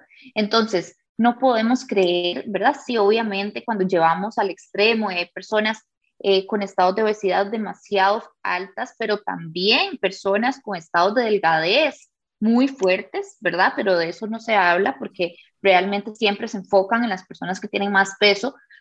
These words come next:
Pues obviamente sí, hay enfermedades asociadas y hay problemas cardiovasculares,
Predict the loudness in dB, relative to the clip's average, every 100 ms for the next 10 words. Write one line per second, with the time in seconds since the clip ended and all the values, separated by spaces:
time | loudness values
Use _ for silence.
0 | _ 0 2 2 4 2 0 -4 -4 -4
1 | -4 4 6 6 2 -4 -2 -4 -6 -10
2 | -12 -2 4 4 4 -2 -16 -20 _ 0
3 | 2 0 0 0 -8 -6 -6 -4 -8 -8
4 | -2 2 4 2